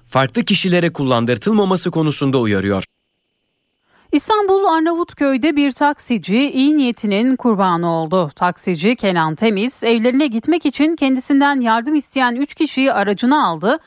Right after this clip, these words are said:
Speaker 2: Ancak bu üç kişi taksiciyi darp edip parasını gasp etti.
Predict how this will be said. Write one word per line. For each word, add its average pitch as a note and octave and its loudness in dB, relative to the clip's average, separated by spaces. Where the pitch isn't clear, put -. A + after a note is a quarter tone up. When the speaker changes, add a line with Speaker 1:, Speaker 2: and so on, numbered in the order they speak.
Speaker 2:
Ancak G3 -2
bu G3 -2
üç C#4+ -2
kişi G#3 -2
taksiciyi F#3+ -2
darp G3 0
edip F#3+ -2
parasını F3 -2
gasp E3+ -2
etti. E3 -6